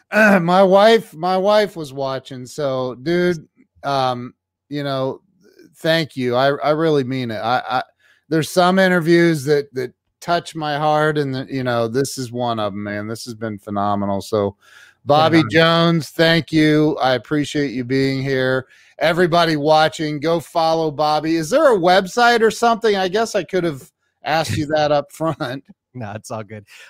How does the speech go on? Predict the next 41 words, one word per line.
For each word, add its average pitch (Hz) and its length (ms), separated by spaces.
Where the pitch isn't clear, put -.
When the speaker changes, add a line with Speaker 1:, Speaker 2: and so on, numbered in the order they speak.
Speaker 1:
Um, 143 240
so 113 140
Speaker 2:
Jeez. 147 40
Speaker 1:
most 202 220
of 220 60
the 190 80
time 175 220
I 156 40
send 147 240
people 147 200
to - 120
my 127 160
Instagram. 139 400
That's 131 140
probably 131 340
where 131 140
I 123 80
would 117 160
update 123 440
things 120 460
the 120 140
most. 113 420
So - 200
Speaker 2:
Which 131 200
Speaker 1:
that's, 143 180
um, 135 100
Speaker 2:
is? 110 160
Speaker 1:
it's 127 180
Mister 147 320
Brightside. 135 520
It's 117 200
underscore 135 540
though. 101 160
So 113 200
underscore 151 420
Mister 135 580
underscore 123 400
Bright 117 400
underscore 113 400
Side 107 580
underscore. 101 580